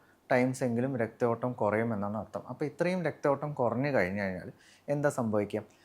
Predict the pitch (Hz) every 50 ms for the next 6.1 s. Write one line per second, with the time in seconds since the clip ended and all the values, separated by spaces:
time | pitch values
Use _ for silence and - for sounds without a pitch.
0 | _ _ _ - 139 131 131 135 131 131 113 - - - 139 131 - 143 139 135
1 | 135 139 147 147 - _ _ _ _ _ - - - 123 113 110 113 - 160 151
2 | 147 139 165 165 170 170 165 151 139 135 135 131 135 139 135 127 131 127 131 139
3 | - - 127 117 113 - - 147 147 131 143 139 139 147 147 135 123 117 - 127
4 | 127 127 131 131 120 110 104 113 113 110 110 110 - - - 143 131 123 139 147
5 | 147 135 139 - 143 139 143 139 123 117 117 - 139 135 135 127 127 123 120 -
6 | 120 117